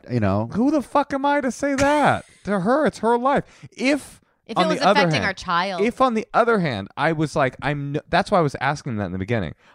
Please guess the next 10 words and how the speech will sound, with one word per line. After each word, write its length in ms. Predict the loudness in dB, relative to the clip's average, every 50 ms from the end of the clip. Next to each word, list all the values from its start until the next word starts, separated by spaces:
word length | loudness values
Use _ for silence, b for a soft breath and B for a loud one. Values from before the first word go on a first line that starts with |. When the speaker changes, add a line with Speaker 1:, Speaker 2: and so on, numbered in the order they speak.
| b _ -2
Speaker 2:
"I'm 260 | 0 0 0 -2 0
noticing 520 | 2 4 4 4 4 2 0 -4 -4 -4 -2
your 80 | -4
personality 680 | -4 -2 -4 -4 -4 -4 -6 -4 -2 0 0 -2 -2 -4
changes 460 | -4 -4 -4 -4 -4 -4 -6 -6 -6
in 120 | -4 -2
ways 200 | -2 -2 -2 -2
that 120 | -2 -4 -4
are 60 | -4
negative. 380 | -2 -4 -4 -4 -4 -6 -6